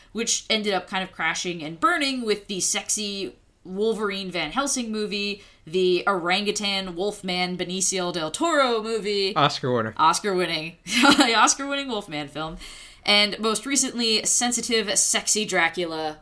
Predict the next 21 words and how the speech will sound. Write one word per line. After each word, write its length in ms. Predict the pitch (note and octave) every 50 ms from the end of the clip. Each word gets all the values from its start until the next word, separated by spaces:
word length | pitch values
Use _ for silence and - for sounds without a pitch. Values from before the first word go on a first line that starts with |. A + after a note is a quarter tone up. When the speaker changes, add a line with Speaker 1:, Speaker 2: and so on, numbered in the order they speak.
| - - - -
Speaker 1:
Luke 260 | - D#3+ D#3 D3+ C3 C3+ -
Evans 520 | - C3 - B2 A#2+ A2 B2 - - - -
in 300 | C#3+ D3 C3+ C3+ C#3 - C#3 D3
Dracula 640 | D3 C#3+ C#3 C#3 - D3 C3 C3 B2+ B2+ B2 - -
Untold. 640 | A2 A2+ G#2+ - - D3+ - A2+ - - - - - - - - - - -
Which 160 | - D#3 -
is 140 | C#3+ C#3 C#3
just, 240 | - D3 C#3 - -
the 80 | E3+ E3
untold 320 | E3 E3 D3+ D#3+ D#3 -
story 360 | - - D#3+ D#3 D#3+ D#3 C#3+
is 120 | D#3 D3 -
that 160 | D3 C#3 -
Dracula 640 | - E3+ F3 F3+ F3+ G#3 F#3 F#3 F#3 F3 F3 - -
is 180 | F3 E3 D3
actually 440 | D3+ C#3+ C#3+ C#3+ - - D#3 D3+ D3
a 40 | C#3
pretty 300 | - - D#3 C#3 C#3+ C#3
nice 240 | C#3 C#3 C3+ - -
guy, 240 | C3+ B2+ B2+ B2
y'all. 400 | A#2+ A#2+ A#2+ A#2+ B2+ C3 C3+ -